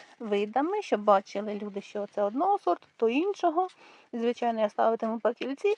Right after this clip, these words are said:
але по рядочку чорнобривців я між ними буду саджати. Я набрала в ящики землі, ящик в мене стандартний, тридцять на сорок, і набрала я нашої звичайної землі,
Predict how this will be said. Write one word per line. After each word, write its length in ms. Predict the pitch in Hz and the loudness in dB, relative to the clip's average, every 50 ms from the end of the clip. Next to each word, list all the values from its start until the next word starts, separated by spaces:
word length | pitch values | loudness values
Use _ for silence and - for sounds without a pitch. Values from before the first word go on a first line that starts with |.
| _ | _
але 260 | - 247 240 247 247 240 | 0 2 2 2 0 -2
по 180 | - - - | 0 0 2
рядочку 480 | 240 240 233 226 240 233 233 - - 226 | 4 4 4 4 2 0 0 -2 -8 -6
чорнобривців 680 | - 262 254 254 269 277 294 415 440 427 - 269 240 | -2 -2 0 0 0 0 0 0 -2 -2 -2 -4 -2
я 120 | 226 226 226 | 0 0 0
між 220 | 226 233 233 220 | 0 0 -2 -2
ними 260 | 254 285 320 311 277 | -2 0 0 0 -2
буду 280 | 226 214 240 240 233 247 | -2 -2 -2 -4 -4 -8
саджати. 540 | - - 247 226 202 190 185 180 - - - - _ - - - - - - - - - - | -8 -8 -8 -4 -2 0 -2 -2 -2 -6 -12 -12 _ -20 -20 -20 -20 -20 -20 -20 -18 -10 0
Я 160 | 247 240 - | 4 6 8
набрала 440 | 240 240 220 214 220 214 208 214 208 | 8 8 8 8 8 6 6 6 2
в 80 | 202 214 | 0 0
ящики 640 | 226 226 220 226 - - - 208 - - 180 196 208 - - | 2 0 0 0 -2 -8 -10 -8 -6 -6 -6 -6 -8 -6 -2
землі, 420 | 254 233 220 202 202 214 254 311 403 | 0 0 0 0 0 0 0 2 2
ящик 380 | 349 311 294 269 - - 226 - | 4 4 4 4 2 0 -4 0
в 40 | 220 | 2
мене 260 | 214 214 208 202 208 | 4 4 4 4 0
стандартний, 680 | - - - 208 208 202 226 254 330 - - 370 349 | -4 -4 -4 -4 -2 2 2 4 4 2 2 -2 0
тридцять 500 | 302 - 294 247 247 240 - - 208 - | 2 4 6 6 4 4 0 -8 -10 -8
на 100 | 196 196 | -8 -8
сорок, 400 | 196 - - 320 359 392 415 403 - - - - - - - - | -6 -2 -2 0 0 2 0 -2 -4 -6 -20 -20 -20 -12 -6 -4
і 80 | 240 | 0
набрала 400 | 233 220 214 220 320 392 440 415 | 0 0 2 2 2 2 2 2
я 180 | 359 302 302 262 | 2 2 2 2
нашої 440 | 240 240 269 311 - - 302 269 254 | 2 2 2 2 0 -2 -2 -2 -2
звичайної 640 | 214 233 226 - - 247 233 226 220 214 214 214 | -2 -4 -4 -2 0 0 0 0 -2 -4 -4 -4
землі, 380 | 202 214 220 240 269 320 370 | -4 -4 -4 -2 0 0 0